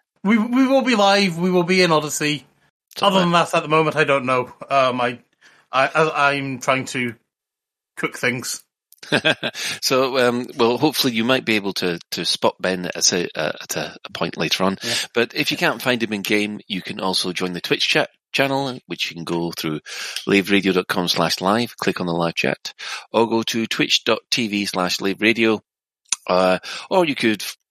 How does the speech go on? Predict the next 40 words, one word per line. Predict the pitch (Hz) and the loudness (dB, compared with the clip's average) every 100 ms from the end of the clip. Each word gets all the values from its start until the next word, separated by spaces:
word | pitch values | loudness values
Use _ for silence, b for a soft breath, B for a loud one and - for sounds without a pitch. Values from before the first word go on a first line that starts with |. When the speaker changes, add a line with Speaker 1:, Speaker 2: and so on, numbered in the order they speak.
| _ | _
Speaker 2:
look | 107 95 | -6 -2
up | 98 - | -2 0
Lave | 85 82 | -2 0
Radio | 85 82 80 | -2 0 0
on | 78 78 76 | -2 -6 -10
YouTube | 76 73 78 76 | -8 -4 -4 -2
or | 67 78 76 | 0 0 0
on | 76 76 | -4 -6
Facebook, | 73 _ 71 67 - - - | -10 _ -12 -10 -12 -8 -6
and | 80 76 | -8 -8
we | 80 | -10
will | 76 78 | -8 -8
be, | 85 82 - _ _ _ | -4 -6 -8 _ _ _
we | 87 | -6
will | 80 90 | -4 -4
be | 104 | 2
there. | 131 107 B B B B - | 2 0 B B B B 0
Um, | 135 147 156 - | 2 2 -2 0
right, | 196 175 - | 0 0 -4
let's | 113 127 - - | -2 -2 0 -4
quickly | - - 117 104 - | -6 -4 -4 -4 -8
go | 92 107 | -2 -2
around | 120 123 117 | 2 2 2
the | 117 | -4
crew, | - 135 - | -2 -2 -4
see | - - 101 | -2 0 2
how | 113 107 | 0 2
they've | 107 95 | 0 0
been | 113 110 | -4 -2
for | 107 | -2
the | |
last | 104 110 107 | 0 0 0
week | 120 117 | -4 0
or | 113 | 0
so. | 143 175 - | 2 -2 -4
So | - 113 107 | 0 2 2
we'll | 107 | -2
start, | - 113 113 - - - | 0 2 0 -4 -8 -4
um, | 95 92 85 _ - B B B B _ _ - | -4 -4 -10 _ -18 B B B B _ _ -2
as, | 101 87 | 0 0